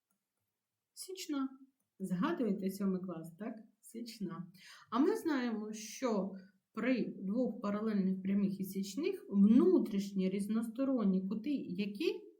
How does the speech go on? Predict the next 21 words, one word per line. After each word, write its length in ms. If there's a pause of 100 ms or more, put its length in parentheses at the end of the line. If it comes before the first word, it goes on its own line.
(160)
правильно, 640 (360)
рівні. 720
Тобто 320
ми 100
можемо 420
зробити 460
висновок, 560
що 400 (180)
кут 320 (840)
Д 400
А 180
П, 420 (500)
Д 460
А 120
П 400 (1000)
буде 260
дорівнювати 800 (220)
куту 800 (140)
А 240
П 520
Б. 340